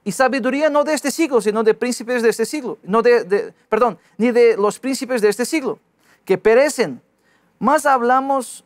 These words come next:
sabiduría de Dios en misterio, la sabiduría oculta, la cual Dios predestinó antes de los siglos para nuestra gloria, la que nu-, la que ninguno de los príncipes de este siglo conoció, porque si la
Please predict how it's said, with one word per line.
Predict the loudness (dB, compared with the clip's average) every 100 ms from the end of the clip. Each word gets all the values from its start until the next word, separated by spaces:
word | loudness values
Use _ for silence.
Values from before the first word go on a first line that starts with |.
| _ _ _
sabiduría | -2 0 2 2 2 2
de | 2
Dios | 2 2 0 -6
en | -4 -4
misterio, | -4 -2 -2 0 -2 0
la | -2
sabiduría | 0 -4 -2 -2 0 2 2
oculta, | 0 -4 -2 0 0
la | 2 0
cual | 2 2 2
Dios | 0 0 -2
predestinó | 0 2 2 -2 -4 -2 0 -2 0
antes | 0 0 -2 -2
de | 0
los | 0
siglos | 0 -2 0 0 -2 _ _ _ _
para | 0 2 2
nuestra | 2 0 -2 -2 -2 0
gloria, | 0 0 -2 -8 _ _ _ _ _ _ _ _
la | 0 2 2
que | 2 0
nu-, | 2 -4 0
la | 0 2
que | 0
ninguno | 0 -2 -2 -2 -4 -2
de | 0
los | 0 -2
príncipes | -8 -6 -6 -4 -4 -4 -16 _ _
de | 0
este | 0 2 -4
siglo | -4 -2 0
conoció, | 0 0 -2 -2 0
porque | 0 0 -2
si | -4 -2
la | -2